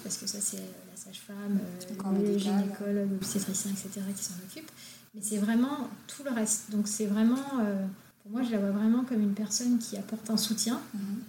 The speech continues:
Speaker 1: euh, en fonction du besoin. Et avec plein d'outils. Alors, euh, moi, euh, alors j'ai, je fais ma formation fin de l'année, euh, avec, avec Wapio Denbarlet, donc c'est, euh, la personne qui a formé, euh, Quantique Mama.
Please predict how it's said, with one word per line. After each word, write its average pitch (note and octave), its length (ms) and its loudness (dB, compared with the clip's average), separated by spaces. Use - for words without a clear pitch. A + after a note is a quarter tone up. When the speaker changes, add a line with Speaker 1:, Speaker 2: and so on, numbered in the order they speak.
Speaker 1:
euh, F#3+ 500 -6
en A3 40 0
fonction A#3+ 400 4
du A#3 120 10
besoin. G3 320 6
Et B3+ 260 4
avec G3+ 400 2
plein A#3+ 180 4
d'outils. G#3+ 480 4
Alors, F#3 100 -2
euh, F#3+ 340 -6
moi, G#3+ 300 4
euh, G3+ 840 -6
alors G3 100 -14
j'ai, G3+ 80 -12
je - 60 -14
fais - 180 -10
ma G#3 120 -2
formation G3+ 480 0
fin G#3+ 180 0
de G3 100 2
l'année, G#3+ 400 6
euh, F#3 600 -6
avec, G3 640 -6
avec G#3+ 180 -10
Wapio G#3+ 340 -6
Denbarlet, G3 500 0
donc G3 200 0
c'est, - 200 -2
euh, F#3+ 200 0
la G3+ 60 -10
personne G#3 420 0
qui G#3 180 -2
a F3+ 80 -6
formé, F#3+ 320 -2
euh, F3+ 640 -4
Quantique G3 300 -6
Mama. G3 240 -2